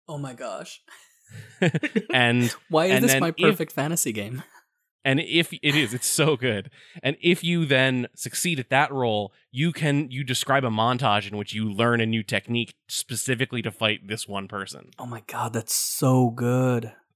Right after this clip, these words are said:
Speaker 2: And so it, like, encourages you to go and lose a whole <laughs> bunch of times against a bad guy.
Speaker 1: That's
Speaker 2: Um,
Speaker 1: incredible.
Speaker 2: it is so, it is very good. And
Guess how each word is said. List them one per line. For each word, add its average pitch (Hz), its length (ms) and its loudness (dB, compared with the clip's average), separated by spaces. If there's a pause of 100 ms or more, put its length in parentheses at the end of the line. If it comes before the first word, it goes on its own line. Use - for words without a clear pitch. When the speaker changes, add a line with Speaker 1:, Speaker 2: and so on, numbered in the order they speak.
Speaker 2:
And 143 200 4
so 143 180 2
it, 151 140 0
like, 147 180 0
encourages 165 640 2
you 120 180 0
to - 120 -4
go 127 200 2
and 120 220 -2
lose 139 280 -2
a 123 100 0
whole 147 280 -2
<laughs> - 40 -20
bunch - 200 -2
of - 100 -4 (220)
times 156 580 -4 (280)
against 131 580 0 (160)
a 113 100 0
bad 101 280 0
guy. 90 220 -2 (680)
Speaker 1:
That's 151 300 0
Speaker 2:
Um, 220 60 2
Speaker 1:
incredible. 117 880 0 (440)
Speaker 2:
it 151 80 2
is 175 160 2
so, 151 380 2
it 147 100 0
is 139 180 0
very 143 300 2
good. 120 380 2 (380)
And 120 340 2